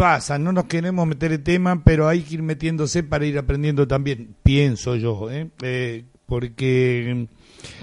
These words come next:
si fuera eso, bueno, yo no tendría que hablar de un montón de cosas, pero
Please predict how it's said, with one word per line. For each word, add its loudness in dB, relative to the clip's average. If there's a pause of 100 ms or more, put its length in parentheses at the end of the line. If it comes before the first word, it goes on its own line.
si -6
fuera 2
eso, 0
bueno, 2
yo -6
no -10
tendría -12
que -10
hablar -10
de -12
un -10
montón -8
de -10
cosas, -6 (120)
pero -2